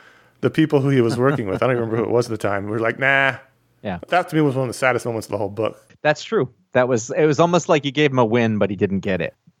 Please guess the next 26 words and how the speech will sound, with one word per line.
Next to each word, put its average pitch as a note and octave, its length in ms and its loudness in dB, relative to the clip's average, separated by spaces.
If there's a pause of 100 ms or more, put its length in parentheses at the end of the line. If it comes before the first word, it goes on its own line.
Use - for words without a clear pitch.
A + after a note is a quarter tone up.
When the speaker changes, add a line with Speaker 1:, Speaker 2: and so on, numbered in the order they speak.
(180)
Speaker 2:
Like, A#2 160 4
he B2 200 -2
got C3+ 220 4
a, B2+ 60 4
he B2+ 140 -4
got B2 200 2
a - 180 -2
Speaker 1:
He C#3 100 0
had F#3+ 120 2
the B2+ 60 4
Speaker 2:
thematic C#3+ 100 2
Speaker 1:
one E3+ 200 4
Speaker 2:
win. F#3 80 0
Speaker 1:
moment D#3 320 2
of A#2+ 320 2 (360)
inspiration C3 720 2 (800)
and A#2+ 340 -2
didn't B2+ 200 0
happen, A#2+ 360 0
and A2 180 -4
that B2+ 220 2
would B2 120 2
have A2 240 -4 (480)
given C3+ 320 2
him A#2+ 400 0
the A2+ 440 -6